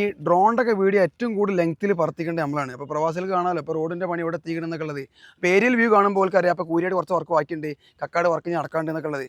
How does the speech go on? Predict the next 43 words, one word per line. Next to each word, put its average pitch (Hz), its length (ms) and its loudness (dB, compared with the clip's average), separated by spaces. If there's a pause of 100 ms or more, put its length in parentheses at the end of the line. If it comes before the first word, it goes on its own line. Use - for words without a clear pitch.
(380)
അപ്പൊ 202 160 2
അതിന്റെ 214 260 2
ഭാഗമായിട്ട് 233 360 4
നമ്മൾ 220 160 0
എന്ത് 208 120 0
ചെയ്യും, 196 240 2
ഇടയ്ക്കിടയ്ക്ക് 196 400 -6
ഇങ്ങനെ 202 260 -2
ലീവൊക്കെ 190 280 -2
എടുത്തുകൊണ്ട് 185 380 -6
ഈ 190 120 -6
എൻ 170 120 -12
എച്ചിലേക്ക് 202 300 -4
വരലുണ്ട്. 160 340 -6 (560)
ഒരിക്കലും 262 300 6
ഇതേമാതിരി 262 300 8
ഇവിടെ 240 120 6
വന്ന 233 160 -2
സമയത്ത് 214 340 0
പാലച്ചിറമാട് 214 640 6 (160)
കട്ട 196 160 2 (120)
കെട്ടുണ്ട്. 175 320 0 (420)
അപ്പൊ 233 160 0
ഇരുപത്തേഴ് 285 480 6
വരി 240 200 8
ലൈനിൽ 214 300 6
കട്ട 175 140 4 (120)
കെട്ടിയിട്ടുണ്ട്. 175 440 4 (360)
അപ്പൊ 240 180 0
കട്ട 220 220 6
കെട്ടിയപ്പോ 233 300 4
എനിക്ക് 208 180 -2
ഭയങ്കര 202 380 4
ഡൗട്ടായി, 180 360 2
പാടാണ് 202 340 4
അപ്പുറം 190 220 0
സൈഡിൽ. 160 240 0 (300)
അപ്പൊ - 160 -16
ചെറിയൊരു 240 300 4
ഫൗണ്ടേഷനെ 240 360 4
കൊടുത്തിട്ടുള്ളൂ, 214 400 4 (140)
ഒരു - 120 -20
കമ്മട്ടം 196 360 0